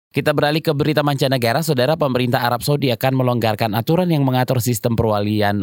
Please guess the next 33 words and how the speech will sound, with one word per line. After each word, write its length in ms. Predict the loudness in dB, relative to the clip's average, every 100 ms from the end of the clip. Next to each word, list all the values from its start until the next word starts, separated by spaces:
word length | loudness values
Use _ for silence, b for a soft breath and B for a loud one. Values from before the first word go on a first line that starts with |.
| -2
wanita. 560 | -2 0 0 0 -2 _ -4
Salah 240 | 0 0
satunya 320 | 0 0 0
mencabut 400 | 0 2 0 0
aturan 400 | 0 0 0 0
wanita 320 | 0 0 0 0
harus 240 | 0 0
mendapatkan 480 | 0 0 0 0 -2 -2
izin 480 | -2 0 0 2
dari 240 | 0 0 -2 -2
pria 320 | 0 2 0
untuk 400 | 0 0 -2 0
melakukan 560 | 0 0 0 -2 0
perjalanan 480 | -2 0 0 0 0
ke 80 | 0
luar 160 | 0 2
negeri 240 | -2 -2 -2
tahun 320 | 0 0 -2
ini. 400 | 0 0 0 -4 _ -4
Langkah 320 | -2 0 -2 -2
ini 160 | 0 0
diambil 480 | 0 0 0 0 0
setelah 320 | 0 0 0
aplikasi 480 | 0 0 0 0 -2
pengontrol 640 | 0 0 0 0 0 0
istri 400 | -2 -4 -2 -2
buatan 400 | 0 0 0 -2
pemerintah 560 | 0 0 0 0 0 0
Arab 240 | -2 -2
Saudi, 320 | -2 0 0
Anser, 560 | -2 -4 -2 0 0 0 -2
mendapat 400 | -2 0 0 -2
kecaman. 400 | -2 0 0